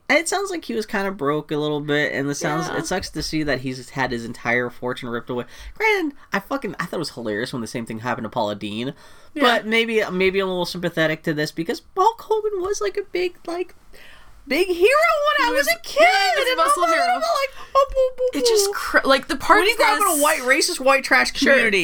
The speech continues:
Speaker 2: yeah.
Speaker 1: I mean, I'm not surprised by this at all.
Speaker 2: Yeah.
Speaker 1: It's just like, yeah.
Speaker 2: It's just, like, they, it kills me that the reason why this came to light is because of the lawsuit,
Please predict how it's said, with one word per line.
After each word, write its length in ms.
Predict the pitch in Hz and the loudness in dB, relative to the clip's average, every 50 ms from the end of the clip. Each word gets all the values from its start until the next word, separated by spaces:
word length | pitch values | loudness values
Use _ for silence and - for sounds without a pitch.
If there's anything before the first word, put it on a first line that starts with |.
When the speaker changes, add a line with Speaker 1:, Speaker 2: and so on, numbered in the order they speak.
| 151 147 | 2 2
Speaker 2:
yeah. 180 | - 202 226 196 | 2 2 4 4
Speaker 1:
I 100 | 202 240 | 2 2
mean, 120 | 240 240 240 | 0 2 2
I'm 160 | 226 240 240 | 2 2 4
not 180 | 254 269 311 - | 2 2 2 0
surprised 480 | - 240 - - 214 220 214 214 - | -2 -4 -2 0 2 2 2 2 2
by 120 | - 160 147 | 0 0 0
this 180 | 135 127 127 | 0 -2 -2
at 100 | 127 127 | 0 4
all. 120 | 135 147 180 | 4 6 6
Speaker 2:
Yeah. 260 | 185 151 131 123 - | 4 4 0 0 0
Speaker 1:
It's 180 | 143 151 - | 0 0 2
just 280 | - 175 160 - - - | 2 2 2 0 0 2
like, 400 | 165 151 135 123 110 - - - - - - - - - - - - - - - - - - - - - - - | 2 4 4 2 0 -4 -10 -16 -20 -20 -20 -20 -20 -20 -20 -20 -18 -18 -18 -18 -20 -20 -20 -20 -20 -20 -20 -20
yeah. 500 | - - - - - - - - - - - - - - - - - - - | -20 -12 -6 -4 -4 -4 -4 -6 -10 -10 -12 -12 -12 -12 -12 -12 -4 0 2
Speaker 2:
It's 220 | 262 247 - - | 2 2 2 2
just, 240 | - 277 254 - - | 2 2 0 0 2
like, 240 | 330 285 285 - - | 2 2 2 2 0
they, 200 | 285 294 - - | -2 -2 -2 0
it 180 | - - - - | -2 -4 -4 -2
kills 340 | - - 320 330 370 339 311 | -2 0 0 0 0 0 0
me 200 | 262 247 226 202 | 0 0 0 2
that 240 | 208 196 170 - | 2 2 2 2
the 60 | 208 196 | 0 -4
reason 420 | 196 196 220 233 247 247 269 254 | -4 -2 0 0 0 0 0 2
why 160 | 254 240 240 240 | 2 2 2 2
this 140 | 247 247 | 0 -4
came 200 | - - 247 240 226 | -2 -2 -2 -2 0
to 80 | 233 | -2
light 280 | 208 196 190 190 226 - | 0 0 0 0 -2 -2
is 100 | - 190 | -4 -6
because 420 | - 196 185 - - 214 208 202 | -6 -6 -8 -4 -2 -2 0 2
of 120 | 190 185 180 | 2 2 2
the 100 | 180 165 | 2 2
lawsuit, 560 | 175 175 180 190 202 - - 165 160 - - | 2 2 0 0 -2 -4 -4 -6 -6 -8 -10